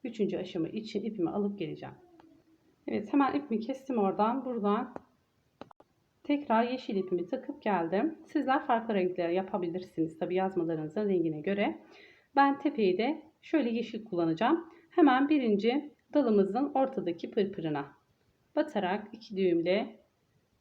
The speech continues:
ipimi sabitleyeceğim. İpimi kısa taktım. Küçük bir işlem yapacağız. Hemen yine sabitlediğim pırpırıma batıyorum.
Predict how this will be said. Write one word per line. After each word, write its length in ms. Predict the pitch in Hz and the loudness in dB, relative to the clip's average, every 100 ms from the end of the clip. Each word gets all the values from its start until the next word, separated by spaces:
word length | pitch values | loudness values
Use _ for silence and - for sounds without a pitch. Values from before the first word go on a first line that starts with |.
| _ _ _ _ - | _ _ _ _ -10
ipimi 340 | 277 - 190 214 | -8 -2 0 0
sabitleyeceğim. 840 | - 220 175 165 - - - - _ _ _ _ _ _ _ _ _ _ _ _ _ _ _ _ _ _ _ _ _ _ _ _ _ _ - | -4 -4 -4 -8 -8 -8 -10 -14 _ _ _ _ _ _ _ _ _ _ _ _ _ _ _ _ _ _ _ _ _ _ _ _ _ _ -6
İpimi 360 | 269 - 220 - | -6 -4 -6 -6
kısa 260 | - - | -10 -8
taktım. 460 | - 175 - 277 285 | -6 -8 -6 -6 -6
Küçük 380 | - 226 - 226 | -8 -12 -10 -12
bir 80 | |
işlem 460 | - - - 180 165 | -12 -14 -10 -6 -6
yapacağız. 540 | 156 - 214 320 - _ _ _ _ _ _ _ _ _ _ _ _ _ _ _ _ _ _ - | -6 -8 -6 -6 -8 _ _ _ _ _ _ _ _ _ _ _ _ _ _ _ _ _ _ 0
Hemen 280 | 339 269 247 | 4 4 6
yine 300 | 277 233 277 | 4 4 0
sabitlediğim 680 | - 302 214 202 180 185 185 | 0 0 0 0 2 4 2
pırpırıma 480 | 269 - 185 165 | -2 -2 0 2
batıyorum. 760 | 208 220 - 180 170 - - | 0 -4 -4 -2 2 0 -2